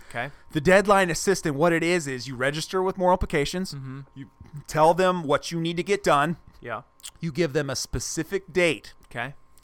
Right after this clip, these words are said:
Speaker 2: And if you aren't able to follow through with this,
Speaker 1: Yeah.
Speaker 2: boy, the good people at Moral Implications, they're gonna let you know, and they're gonna tailor it to your specific needs.
Speaker 1: So they'll hold, help hold me accountable for
Speaker 2: They're gonna
Speaker 1: my
Speaker 2: help
Speaker 1: deadlines at work.
Speaker 2: Yes,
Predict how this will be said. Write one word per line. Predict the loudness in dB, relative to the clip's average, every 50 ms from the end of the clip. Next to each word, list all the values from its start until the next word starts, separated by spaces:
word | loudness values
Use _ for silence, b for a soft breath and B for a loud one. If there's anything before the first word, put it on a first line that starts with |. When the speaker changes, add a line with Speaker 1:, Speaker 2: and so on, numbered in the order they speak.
| -6
Speaker 2:
And | -2 -2 -2
if | -2 -2
you | -2 2 4 6
aren't | 6 6 4 2 2
able | 2 2 4 4 2
to | 2
follow | 0 0 0 2 4 4 6 6 4 2
through | 0 -2 -2 0 2 4
with | 4 2 0 0
this, | 2 2 2 2 0 -4 -10 _ _ _ _ _ _ _ _ _ _ -20
Speaker 1:
Yeah. | -20 -20 -20 _ _ _ _ _ _ 2
Speaker 2:
boy, | 4 6 8 8 10 10 8 8 4 0 b b b b b b b b
the | -8 -2
good | 2 2 2 4
people | 2 2 4 4 2 4
at | 4
Moral | 4 4 4
Implications, | 4 2 0 0 0 0 0 0 0 0 0 -2 -4 -8 b b b b b b b b b b b b 0
they're | 2 4 4
gonna | 6 6 6
let | 6 6 4 2
you | 4
know, | 6 8 8 8 6
and | 4 2 2
they're | 4 4
gonna | 4 4 2 0
tailor | 0 -2 -6 -4 -2 0 2 4 4 6 6 6 6
it | 6 6 4 2 b b b b b b b b
to | -6 -4 -4
your | -4 -2 2 4 6 6 6 4
specific | 2 -2 -4 -4 -4 -4 -4 -2 -2 -2 -2 0 0 -2 -2 -2 -4 -6
needs. | -6 -4 -2 -2 -2 -2 -2 -2 -4 -6 -8 -10
Speaker 1:
So | -8 -6
they'll | -4 -4 -4 -4
hold, | -4 -4 -4 -2 -2 -2 -4 -6 -4
help | -4 -4 -4 -4 -6
hold | -8 -4 -4 -4 -4 -4
me | -6 -4 -4 -4
accountable | -4 -4 -4 -2 -2 -2 -2 -4 -4 -6 -2 4
for | 4
Speaker 2:
They're | 6 6
gonna | 8 6 6
Speaker 1:
my | 6 6
Speaker 2:
help | 6 6 6 6 6 6
Speaker 1:
deadlines | 4 2 2 2 0 -2 -6
at | -6 -6
work. | -6 -6 -6 -6 -10 -14 -10
Speaker 2:
Yes, | 0 2 4 4 4 4 0 -2 -4